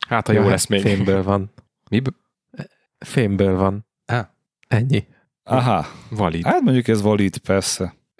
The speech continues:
Speaker 2: <laughs> Jobban
Speaker 3: Jó, hogy
Speaker 2: tetszik.
Speaker 3: basszi, hogy autót nem így vásárolsz, hogy nem tudom, ez kék, az zöld. Veszünk egy
Speaker 2: Nem.
Speaker 3: másikat, mert az kék.
Speaker 2: E, jobban tetszik ez az óra, ennyi.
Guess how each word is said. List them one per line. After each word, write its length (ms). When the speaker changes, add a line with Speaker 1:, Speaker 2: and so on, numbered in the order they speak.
Speaker 2:
<laughs> 1200
Jobban 240
Speaker 3:
Jó, 60
hogy 100
Speaker 2:
tetszik. 100
Speaker 3:
basszi, 260
hogy 180
autót 380
nem 160
így 140
vásárolsz, 580
hogy 200
nem 160
tudom, 200
ez 120
kék, 400
az 180
zöld. 440
Veszünk 240
egy 80
Speaker 2:
Nem. 100
Speaker 3:
másikat, 320
mert 120
az 80
kék. 360
Speaker 2:
E, 200
jobban 400
tetszik 340
ez 80
az 140
óra, 400
ennyi. 320